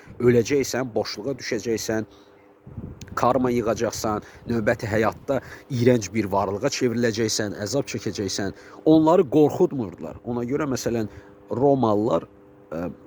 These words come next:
bədbəxt hadisə baş verəndə, tutaq ki, ə, ölümlə qarşılaşmalıdır, kölə olmalıdır. O nə edir? Özünü öldürür. Biz isə bunu nəyə, ə,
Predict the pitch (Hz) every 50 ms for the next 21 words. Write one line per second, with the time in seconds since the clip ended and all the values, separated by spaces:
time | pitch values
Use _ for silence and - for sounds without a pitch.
0 | - - - 104 95 123 117 107 117 131 127 - - 113 95 98 90 - - 110
1 | 87 95 92 - - 87 87 85 87 92 120 - - - - - 101 - - -
2 | 73 - - - - - - - - - - - 73 73 73 71 76 64 52 -
3 | - - - - - - - - - - - - - - - - - - - -
4 | - - - 120 120 120 120 120 123 117 117 101 120 104 95 - - - 110 98
5 | 92 - - 104 95 98 92 90 101 95 - - - - 113 110 113 110 104 98
6 | 87 82 87 90 98 - 143 135 135 131 120 110 135 147 - 113 117 104 98 117
7 | 131 - 104 107 95 82 80 78 73 - - 117 185 175 135 107 - 180 160 143
8 | 147 160 175 165 143 135 135 113 - - 110 104